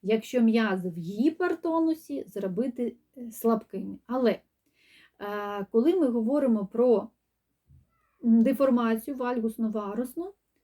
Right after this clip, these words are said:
то це говорить про те, що одна з груп м'язів, латеральна або медіальна – вони слабкіші, і там, де більш сильні м'язи, вони починають перетягувати на свою сторону, да, і відбувається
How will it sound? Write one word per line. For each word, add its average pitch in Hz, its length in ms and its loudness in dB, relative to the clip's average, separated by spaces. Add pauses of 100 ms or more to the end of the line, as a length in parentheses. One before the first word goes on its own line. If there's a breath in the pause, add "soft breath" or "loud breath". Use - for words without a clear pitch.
(140)
то 247 120 2
це 277 260 0
говорить 247 480 2
про 269 120 -12
те, 302 160 -4 (200)
що - 300 -6
одна 247 460 2
з 196 80 0
груп 220 460 0
м'язів, 262 600 0 (160)
латеральна 214 800 -2
або 196 220 -6
медіальна – 208 720 0 (420)
вони 285 500 2
слабкіші, 254 1200 -4 (560 soft breath)
і 269 160 2
там, 262 380 2
де 214 100 2
більш 196 440 0
сильні 392 680 0
м'язи, 202 520 0
вони 196 320 -2
починають 262 800 -4
перетягувати 247 960 -2
на 233 240 0
свою 220 380 -6
сторону, 285 640 2
да, 240 220 0
і 240 100 -2
відбувається 240 760 -2